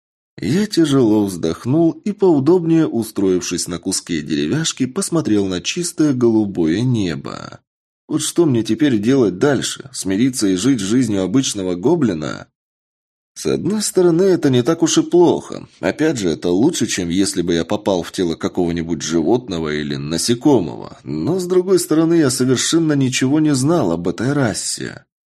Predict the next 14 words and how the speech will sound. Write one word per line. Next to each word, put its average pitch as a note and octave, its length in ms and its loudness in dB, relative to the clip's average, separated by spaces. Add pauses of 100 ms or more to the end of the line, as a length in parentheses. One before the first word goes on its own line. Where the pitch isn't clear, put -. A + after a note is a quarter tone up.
(120)
Какая C3 320 -2
продолжительность F#2 880 -4
их D2 160 -4
жизни, F2 480 -4
как D#3 260 -4
они G#2+ 140 0
размножаются, F2+ 880 -2
отношения A2+ 520 -2
с F#2+ 60 -4
другими F#2+ 360 -2
расами A#2+ 460 -2
и A#2+ 60 0
так B2 220 0
далее. D2 640 -2